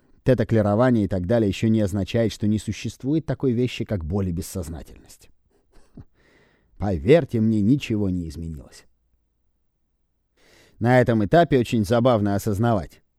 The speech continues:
что мы можем рассматривать парные терминалы как технику и с успехом применить по отношению практически к любому индивидууму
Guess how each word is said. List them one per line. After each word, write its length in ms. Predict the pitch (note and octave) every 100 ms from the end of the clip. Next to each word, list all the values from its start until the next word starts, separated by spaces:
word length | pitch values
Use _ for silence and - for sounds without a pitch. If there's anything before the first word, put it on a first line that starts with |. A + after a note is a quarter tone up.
| _
что 220 | - -
мы 160 | C3 F#3
можем 420 | F3 F#3 D#3 C3
рассматривать 960 | B2 A#2+ - - C3 E3 - F#2+ F2 -
парные 420 | C3 A2 F#2 E2+
терминалы 640 | F#2 F#2 G#2 C#3+ G3 F3 - _
как 240 | - A#2 -
технику 560 | G#3+ G#3+ G2+ G2 C3 - _ _ _ _
и 120 | C#2+
с 80 | F2+
успехом 460 | G#2+ - C3+ C3 A#2
применить 560 | A2 A2 F#2+ A#2 F3
по 120 | - F#2+
отношению 500 | F#2+ G2 A#2 A2 F#2
практически 520 | G2+ - G2+ - G2
к 60 |
любому 420 | - G#2+ A#2 D3+ F3
индивидууму 720 | E3 F3 D3+ C3 G2+ D#2+